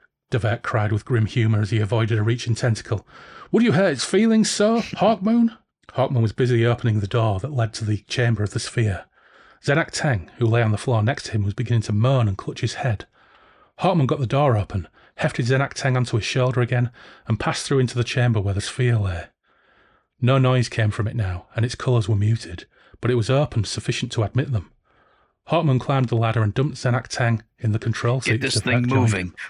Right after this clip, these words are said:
Speaker 2: or we'll all be devoured by the Charky you see there."
Speaker 1: He pointed with his sword to the giant thing that was squeezing its way through the doors of the chamber. Several tentacles crept up the side of the sphere towards them.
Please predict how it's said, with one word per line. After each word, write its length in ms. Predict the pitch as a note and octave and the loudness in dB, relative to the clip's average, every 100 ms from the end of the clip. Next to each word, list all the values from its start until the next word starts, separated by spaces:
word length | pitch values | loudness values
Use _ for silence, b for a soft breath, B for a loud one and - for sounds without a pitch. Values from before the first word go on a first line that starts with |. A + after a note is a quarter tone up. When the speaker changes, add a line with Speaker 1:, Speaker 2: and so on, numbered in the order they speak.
| - | -4
Speaker 2:
or 140 | G#2 A#2 | -2 0
we'll 100 | B2 | 0
all 140 | B2+ | -2
be 120 | A2 | -2
devoured 360 | G#2+ G#2+ A#2 G#2 | -2 -2 -2 -2
by 100 | G#2 | -2
the 100 | G#2 | -2
Charky 420 | - C3+ A2 G#2+ | 0 -2 -2 -4
you 120 | F#2+ F#2+ | -4 -4
see 260 | - A2 | -2 -2
there." 440 | F#2+ G#2 F2+ E2 - _ _ _ _ | -2 0 -2 -4 -8 _ _ _ _
Speaker 1:
He 120 | A#2 | -4
pointed 280 | - B2 B2+ | -2 -2 0
with 100 | G#2+ | 0
his 100 | A2 | 0
sword 260 | - A#2+ - | 0 -2 -2
to 80 | G#2+ | -6
the 60 | |
giant 360 | G#2 A#2+ A2 - | -2 0 0 -2
thing 180 | B2 A#2+ | -2 -2
that 60 | |
was 100 | B2 | -2
squeezing 420 | - C3 B2 A2 | -4 0 0 0
its 140 | B2+ - | -4 -2
way 120 | A#2+ | -2
through 160 | - A2 | 0 -2
the 80 | |
doors 300 | G#2+ A#2+ A#2 | 0 0 0
of 80 | G#2+ | -4
the 60 | - | -8
chamber. 500 | - A#2 A2+ E2+ - b b b b b b b | -2 0 0 -2 -10 b b b b b b b
Several 340 | - D3 C#3+ F3+ | -4 -2 0 0
tentacles 440 | D#3 D3 - G#2 | 0 -2 -2 -6
crept 300 | - - - | -4 -8 -6
up 80 | - | -10
the 60 | - | -6
side 260 | C#3 A#2 | -2 0
of 80 | G#2+ | -2
the 60 | G#2+ | -4
sphere 320 | - B2+ A2+ | -4 -2 0
towards 380 | - G#2+ A2+ - | 0 0 0 -2
them. 240 | F#2+ - | -4 -6